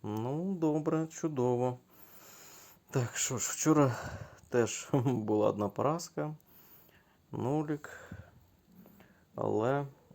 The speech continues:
поки топ один тримаємось. Давайте спробуємо атакувати, подивимось, що нас сьогодні чекає.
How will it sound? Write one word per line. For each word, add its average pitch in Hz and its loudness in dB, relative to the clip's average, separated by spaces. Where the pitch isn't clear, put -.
поки 135 2
топ 156 -2
один 147 -2
тримаємось. 143 -4
Давайте 113 2
спробуємо 127 -4
атакувати, 123 0
подивимось, 110 -4
що - -8
нас 107 -4
сьогодні 120 -4
чекає. 95 -6